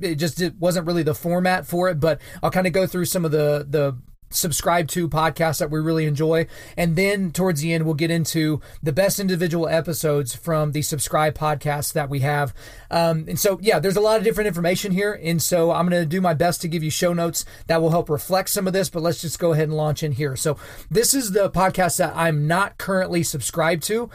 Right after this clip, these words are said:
but there were individual episodes that were really legit. So the first one, the podcast is Your Move with Andy Stanley, and the episode was What Happy Couples Know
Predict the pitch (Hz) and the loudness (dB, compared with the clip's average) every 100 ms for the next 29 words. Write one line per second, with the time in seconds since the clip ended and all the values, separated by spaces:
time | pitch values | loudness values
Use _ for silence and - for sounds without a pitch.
0 | - - 180 165 185 165 175 196 180 160 | -18 -4 -2 2 0 2 0 2 0 2
1 | 180 160 160 165 170 156 151 147 156 156 | 2 2 0 0 2 2 0 0 0 0
2 | 151 147 135 139 131 - _ _ _ _ | 0 0 0 0 -2 -8 _ _ _ _
3 | _ - - 208 196 - 269 - 185 160 | _ -14 -4 0 2 4 2 2 0 0
4 | 175 - - - 160 196 220 190 170 160 | -2 -10 -8 -4 2 2 2 2 2 0
5 | 135 139 170 214 202 185 175 190 - 151 | -2 0 2 2 2 2 2 0 -4 -4
6 | 156 156 165 - 170 156 160 208 - - | -2 -2 -2 -2 0 -2 -2 -4 -8 -20
7 | - - 180 170 180 208 214 - 196 165 | -20 -4 0 2 2 2 2 2 0 0
8 | 151 147 127 151 208 147 180 180 202 165 | -2 -2 0 0 0 2 0 0 -4 -4
9 | 170 165 143 156 165 160 160 | -2 -2 -2 0 2 4 2